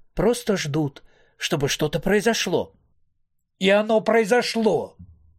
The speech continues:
Около полуночи, в ту самую ночь, когда пропал сквозняк,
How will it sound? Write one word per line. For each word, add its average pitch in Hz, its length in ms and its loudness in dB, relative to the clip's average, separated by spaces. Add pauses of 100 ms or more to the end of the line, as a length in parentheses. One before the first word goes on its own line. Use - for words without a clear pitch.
(1500)
Около 147 440 -2
полуночи, 131 840 -4 (600)
в - 160 -12
ту 226 240 0
самую 196 480 0
ночь, 190 300 0
когда 165 340 0
пропал 165 440 0
сквозняк, 131 840 -4